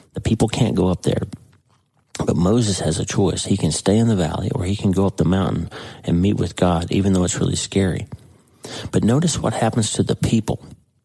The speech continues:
The people in the valley who don't go into the cloud, they stay in the valley, and they stay down in the valley, and they don't, they don't have the opportunity to sit with God, and they decide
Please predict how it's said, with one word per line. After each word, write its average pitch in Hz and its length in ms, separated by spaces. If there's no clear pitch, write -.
The - 120
people 120 380
in 98 120
the 87 60
valley 85 360
who 90 180
don't 92 380
go 98 180
into 95 400
the 87 80
cloud, 85 400
they - 80
stay - 340
in 101 140
the 82 80
valley, 85 420
and - 80
they 80 60
stay 104 300
down 107 220
in 101 60
the 95 80
valley, 87 380
and 85 120
they 82 80
don't, 92 480
they 85 80
don't 98 160
have 110 160
the 107 100
opportunity 95 380
to - 80
sit - 260
with - 160
God, 95 380
and 90 140
they 90 100
decide 87 840